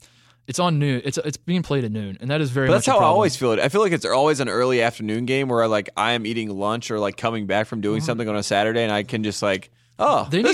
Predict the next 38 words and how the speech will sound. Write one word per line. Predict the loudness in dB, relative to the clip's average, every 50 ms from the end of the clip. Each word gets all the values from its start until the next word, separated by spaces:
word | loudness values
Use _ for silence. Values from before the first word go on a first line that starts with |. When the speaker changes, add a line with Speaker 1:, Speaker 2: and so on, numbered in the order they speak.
| 0
Speaker 1:
need | 0
Speaker 2:
is | 0 0
on." | -2 -2 -2 -4 -4 -2
Huh. | -2 -2 -2 -2 -6 _ _ _ _ _ _ -12
Speaker 1:
They | -12 -10 -10
need, | -10 -12 -12 -10 -8
uh, | -6 -4 -4 -2 -4 -4 -6 -8
they | -8 -2 0 0 0
need | 2 0 0
a | -2
tradition | -2 -4 -4 -2 -2 -2 -4 -6 -6 -8 -10 -12 -12
at | -10 -10 -10 -8
Cincinnati. | -8 -8 -8 -8 -8 -8 -8 -10 -10
Like, | -10 -10 -6
they | -4 -2
need | -2 0 -2
a | -2
day | -2 -2 -2 -2 -2 -2 -4
to | -8 -10 -10
say, | -8 -6 -6 -6
like, | -8 -8 -8
"This | -10 -8 -8
is | -8 -10
the | -10 -10
game. | -8 -8 -8 -6 -8 -8 -10 -10 -10
This | -10 -8 -8
is, | -6 -6
like, | -4 -6 -6 -8
the | -10 -8
rival. | -6 -6 -4 -6 -6 -10 -12 -16 -20 -20 _ -10
On | -8 -6
this | -4 -4 -4 -4
day, | -2 -2 0 0 0 -2
we | -4 -6
play | -6 -6 -6 -6
the | -6 -6
game." | -6 -6 -4 -4 -4 -4 -6 -6 -10 -14 _ _ _ _ _ _
Um, | -12 -10 -8 -8 -8 -10 -12 -14 -16